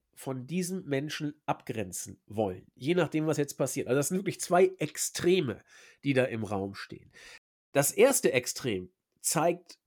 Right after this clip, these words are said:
wie unglaublich faszinierend dieser Mensch offensichtlich sein muss, wie unglaublich charismatisch er Einfluss auf andere Menschen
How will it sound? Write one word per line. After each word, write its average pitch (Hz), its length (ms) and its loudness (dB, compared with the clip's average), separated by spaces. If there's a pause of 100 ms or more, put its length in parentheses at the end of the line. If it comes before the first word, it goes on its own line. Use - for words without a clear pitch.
(100)
wie 160 540 0
unglaublich 185 1200 4
faszinierend 165 1080 0
dieser 139 220 2
Mensch 123 480 -2 (180)
offensichtlich 123 760 -2
sein 117 320 2
muss, 135 400 0 (380)
wie 196 380 2
unglaublich 196 1160 0
charismatisch 156 920 -2
er 139 400 -2 (760)
Einfluss 180 640 0
auf 143 220 -4
andere 147 280 -2
Menschen 147 560 -6